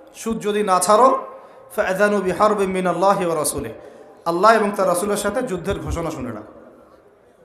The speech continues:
আয়াত বুঝলেন? আয়াতটা কি বুঝলেন? আল্লাহ পাক বলছেন, যারা সুদ খায় বা সুদ না ছাড়ে, এরা আল্লাহ এবং তার রাসূল মুহাম্মদ সাল্লাল্লাহু আলাইহি ওয়াসাল্লামের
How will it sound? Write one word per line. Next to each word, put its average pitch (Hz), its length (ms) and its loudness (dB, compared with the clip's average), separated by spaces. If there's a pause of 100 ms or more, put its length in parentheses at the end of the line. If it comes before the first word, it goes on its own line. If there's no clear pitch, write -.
(320)
আয়াত 165 180 -4
বুঝলেন? 196 340 -2 (920)
আয়াতটা 160 220 -4
কি 196 80 -4
বুঝলেন? 208 300 0 (680)
আল্লাহ 185 240 2
পাক 233 120 2
বলছেন, 220 380 2
যারা 202 320 6
সুদ 240 300 -4
খায় 196 480 8 (1080)
বা 156 100 -6
সুদ 247 460 0
না 208 280 6
ছাড়ে, 214 440 4 (380)
এরা 185 180 2
আল্লাহ 202 540 6
এবং 214 320 0
তার 214 200 2
রাসূল 202 380 4
মুহাম্মদ 208 680 2
সাল্লাল্লাহু 190 680 0
আলাইহি 185 300 0
ওয়াসাল্লামের 185 580 0